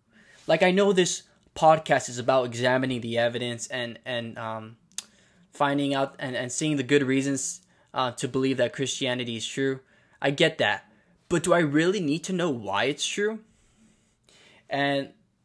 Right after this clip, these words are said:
my answer to that is yes, because I think it's important. You know, if I was to ask you the question, "Why are you a Christian?" chances are the answers that you give me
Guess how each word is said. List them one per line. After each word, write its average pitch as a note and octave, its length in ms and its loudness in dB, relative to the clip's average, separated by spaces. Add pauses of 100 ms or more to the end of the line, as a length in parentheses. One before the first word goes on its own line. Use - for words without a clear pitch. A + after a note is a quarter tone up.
(100)
my C#3+ 220 0
answer F#3+ 300 2
to - 160 -8
that C3 240 4
is B2 260 -4
yes, - 600 -2 (580)
because D#3 180 0
I D#3+ 80 6
think G#3 180 2
it's G#3 120 -6
important. F3+ 420 -4 (720)
You D#3 140 0
know, C#3 220 4 (480)
if - 120 0
I C#3+ 100 2
was A3+ 180 2
to F#3+ 80 6
ask F3 220 4
you D#3+ 60 0
the C3 60 2
question, A#2+ 640 -2 (160)
"Why C#3+ 420 4
are C#3 100 4
you C3+ 200 2
a A2 40 -4
Christian?" B2 600 -4 (840)
chances G#3 540 2
are C3+ 460 6 (420)
the C#3 180 2
answers G3 320 0
that E3+ 80 2
you C3+ 140 -2
give C3+ 260 2
me G#3+ 320 -6